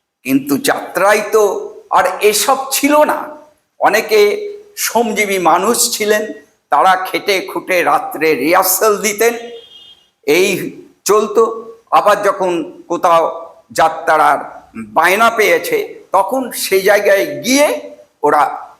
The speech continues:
অভিনয় করত। তা আমি একজনার অভিনয় দেখাচ্ছি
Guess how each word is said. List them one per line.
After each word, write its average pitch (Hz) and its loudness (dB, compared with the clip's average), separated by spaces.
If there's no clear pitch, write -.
অভিনয় 185 0
করত। 180 0
তা 240 4
আমি 240 -2
একজনার 240 2
অভিনয় 226 2
দেখাচ্ছি 214 -2